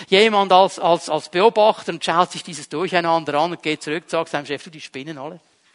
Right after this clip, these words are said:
Die sind alle durchgedreht. Die schreien einander an, niemand versteht, was er sagt. Also das ist daneben, oder? Das ist der Punkt, den er hier machen muss.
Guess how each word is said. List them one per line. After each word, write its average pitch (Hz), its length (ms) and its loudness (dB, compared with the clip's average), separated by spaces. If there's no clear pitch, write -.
Die 240 100 4
sind 160 200 -4
alle 359 240 2
durchgedreht. 466 600 -2
Die 226 160 0
schreien 247 500 2
einander 220 460 4
an, 240 180 2
niemand 247 300 -2
versteht, 247 400 -8
was 208 200 0
er 170 80 0
sagt. 175 300 0
Also 139 140 -6
das 185 140 -8
ist - 180 -16
daneben, 135 480 -6
oder? 208 200 -10
Das - 120 -12
ist - 80 -8
der 277 60 -4
Punkt, 339 320 -8
den 302 100 -8
er 269 60 -8
hier 262 140 -8
machen 302 300 -6
muss. 320 160 -10